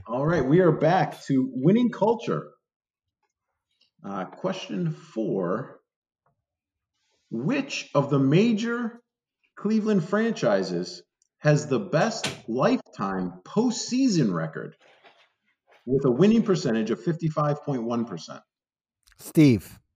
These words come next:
Speaker 1: Give us an answer, Steve.
Speaker 2: Cavs.
Speaker 1: That is correct.
Speaker 2: The LeBron effect.
Speaker 1: Cleveland
Speaker 2: Thank you, Matt.
Speaker 1: Cavaliers at fifty-five point one percent, followed by the Indians at fifty and a half percent and the Browns at thirty-five point five percent.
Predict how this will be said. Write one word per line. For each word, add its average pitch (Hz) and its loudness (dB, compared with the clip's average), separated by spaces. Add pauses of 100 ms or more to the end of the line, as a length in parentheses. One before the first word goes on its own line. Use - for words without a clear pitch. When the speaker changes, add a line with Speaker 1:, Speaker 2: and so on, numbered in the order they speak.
(800)
Speaker 1:
Give 233 -6
us 202 2
an 226 4
answer, 160 4
Steve. 180 -2 (520)
Speaker 2:
Cavs. 131 2 (520)
Speaker 1:
That 302 2
is 311 2
correct. 302 0 (320)
Speaker 2:
The 147 0
LeBron 196 10
effect. 165 10
Speaker 1:
Cleveland - -8
Speaker 2:
Thank 165 6
you, 180 6
Matt. 123 4
Speaker 1:
Cavaliers - -6 (380)
at - -12 (100)
fifty-five 190 0
point 180 0
one 165 2
percent, 147 -2 (760)
followed 135 0
by 127 2
the 120 0
Indians 190 2
at - -2
fifty 202 -2
and 135 -2
a 127 -2
half 185 0
percent 190 -2
and 139 0
the 120 4
Browns 170 2
at 110 -2 (160)
thirty-five 170 0
point 175 -2
five 98 -4
percent. 90 -8